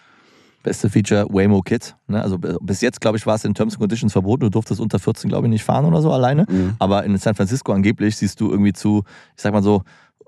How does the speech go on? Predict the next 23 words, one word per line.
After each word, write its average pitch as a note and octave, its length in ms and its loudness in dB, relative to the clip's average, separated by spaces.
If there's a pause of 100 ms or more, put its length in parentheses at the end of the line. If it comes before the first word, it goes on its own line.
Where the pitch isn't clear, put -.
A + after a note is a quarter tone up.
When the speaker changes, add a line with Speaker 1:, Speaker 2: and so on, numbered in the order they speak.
Speaker 1:
Football-Hour-Zeiten, G#2+ 1400 -2
also G2+ 200 -2
wenn G#2 100 2
die G2+ 80 2
halt G2 140 -2
zum G#2 100 -6
Sport - 300 -2
müssen A2 360 -2
oder G#2 220 0
auch G#2 120 -6
zur - 120 -12
Schule C3 220 0
morgens, G#2 360 0
äh, G2 300 -2
massiv A2+ 640 -4
viele G#2 240 -2
Kinder, G2+ 720 0
äh, G2+ 100 2
ähm, F#2+ 320 4
mit G2+ 140 2
einem F#2 140 4
Waymo G#2+ 260 4
fahren, F#2 320 -2